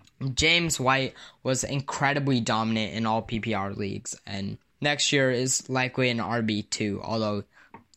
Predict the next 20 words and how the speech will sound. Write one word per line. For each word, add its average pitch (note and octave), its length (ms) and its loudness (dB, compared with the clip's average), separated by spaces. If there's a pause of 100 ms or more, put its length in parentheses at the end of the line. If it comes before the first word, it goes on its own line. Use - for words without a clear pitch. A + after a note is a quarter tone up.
he A#2 240 0
doesn't A2+ 400 0
really G#2+ 240 0
get G2 400 -4
many G2 280 -8
carries, F#2+ 460 -8 (220)
carries G2+ 400 -4
at - 100 -6
all. - 240 -8 (1000)
He C3 100 -4
just A2 260 -4
gets A#2 240 -2
so C#3 220 4
many C3 260 2
receptions, G2+ 680 -2
making G2+ 260 -4
him G2 160 -4
valuable F#2+ 640 -8
for G#2+ 140 -12
fantasy. - 500 -12